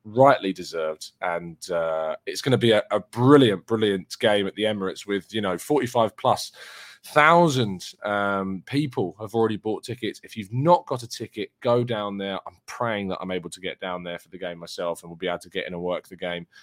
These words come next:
Uh, if not, it, it's, it, it sucks. But, uh, if you can and you are able to, go to the Emirates, support the ladies, because that is gonna be a hell of an achievement if Arsenal can reach a Champions League final. Yes, the W S L is probably out of our hands now after that Man United result, but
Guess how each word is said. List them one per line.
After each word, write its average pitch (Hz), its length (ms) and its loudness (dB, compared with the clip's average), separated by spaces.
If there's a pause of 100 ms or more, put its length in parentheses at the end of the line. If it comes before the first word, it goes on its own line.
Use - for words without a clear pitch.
(200)
Uh, 85 220 -6
if - 160 -16
not, 107 280 0 (960)
it, 87 200 -4
it's, - 320 -14
it, - 240 -16
it 76 140 -16
sucks. - 520 -8
But, - 240 -10
uh, 82 200 -4
if - 120 -14
you 98 60 -10
can 131 480 -2
and 104 140 -6
you 110 120 0
are 110 160 6
able 101 200 -2
to, 92 260 -2 (460)
go 139 180 8
to 127 100 -4
the 117 80 2
Emirates, 98 580 -2
support - 400 -2
the 110 80 -2
ladies, 92 540 -4
because 87 600 -8 (140)
that 120 240 2
is 101 120 -6
gonna 95 160 -4
be 92 100 -4
a 87 40 -4
hell 98 140 -4
of 85 80 -4
an 90 60 -2
achievement 87 420 -6
if - 120 -10
Arsenal 92 280 -4
can 87 120 -14
reach 90 160 -10
a - 20 -20
Champions - 400 -12
League 85 140 -10
final. 90 200 -8
Yes, 127 300 0 (760)
the 120 60 -4
W 110 340 6
S 107 160 2
L 107 160 4
is 98 120 0
probably 110 280 2
out 101 100 2
of 101 100 -2
our 95 100 2
hands 143 340 -2
now 139 240 2
after 120 180 -2
that 98 140 -6
Man 104 160 -4
United 120 320 -2
result, 113 480 0
but 104 280 -2